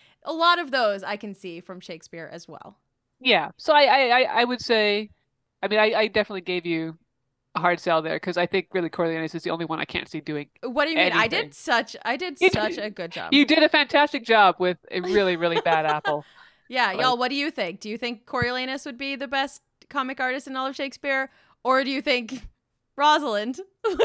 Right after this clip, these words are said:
Speaker 1: be the best?
Speaker 2: I mean, in favor of Coriolanus, he loves painting images with blood. So
Speaker 1: You know,
Speaker 2: there,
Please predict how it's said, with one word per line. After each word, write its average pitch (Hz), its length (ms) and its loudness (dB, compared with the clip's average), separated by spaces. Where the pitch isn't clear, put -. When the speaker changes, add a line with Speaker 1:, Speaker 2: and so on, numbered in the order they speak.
Speaker 1:
be 480 100 6
the 480 100 2
best? - 300 -12
Speaker 2:
I - 80 2
mean, 311 240 4
in 359 140 4
favor 359 320 6
of 294 100 0
Coriolanus, 226 840 4
he 226 280 0
loves 233 300 4
painting 254 520 -4
images 220 440 -2
with 190 200 -8
blood. 165 500 0
So 156 720 2
Speaker 1:
You 302 140 -8
know, 320 180 2
Speaker 2:
there, 202 240 0